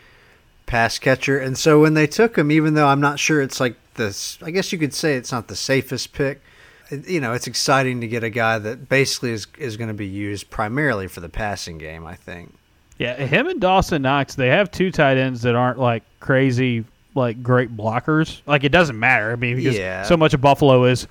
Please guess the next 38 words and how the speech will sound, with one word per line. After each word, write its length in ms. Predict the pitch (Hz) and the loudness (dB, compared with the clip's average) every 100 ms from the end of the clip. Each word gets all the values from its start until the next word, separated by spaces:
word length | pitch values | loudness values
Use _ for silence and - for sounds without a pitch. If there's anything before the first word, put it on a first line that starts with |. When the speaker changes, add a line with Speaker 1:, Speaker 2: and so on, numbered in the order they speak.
| - | -12
Speaker 2:
spread 360 | - - 151 | -4 4 4
'em 80 | 131 | 6
out 100 | 131 | 2
and 80 | 120 | 2
let 140 | 123 | 0
Josh 260 | 127 113 127 | 2 2 2
Allen 200 | 131 120 | 2 4
go 100 | 117 | 4
to 40 | |
work. 280 | 104 127 113 | 4 2 2
Speaker 1:
So 180 | - 175 | 0 0
cards 380 | - 226 180 147 | 4 4 4 2
Speaker 2:
But 80 | 147 | 0
Speaker 1:
on 60 | |
the 80 | 123 | 0
table, 380 | - 151 127 113 | 2 2 4 2
I 100 | 131 | 2
didn't 200 | 131 113 | 2 -2
know 140 | 113 | -4
much 240 | 107 104 - | -4 -6 -6
about 240 | 104 90 | -6 -4
Dalton. 320 | 113 104 98 | -4 -4 -2
I 100 | 107 | -2
knew 160 | 110 101 | -2 -4
nothing 360 | 104 127 95 85 | -6 -6 -8 -10
about 240 | 90 95 | -10 -6
Dalton 320 | 101 98 98 | -6 -6 -10
Kincaid 440 | 98 98 101 98 95 | -12 -10 -6 -6 -6
until 240 | 92 107 | -8 -8
they 140 | 90 | -8
took 280 | 85 - 107 | -8 -8 -8
him. 280 | 87 85 90 - | -8 -12 -14 -14
And, 420 | 110 95 98 - - | -12 -10 -10 -14 -14
and 220 | 92 87 | -12 -12
so 180 | - 92 | -10 -10
it 100 | 92 | -10
seems 360 | - 110 107 | -8 -8 -8
like, 220 | 101 90 | -8 -8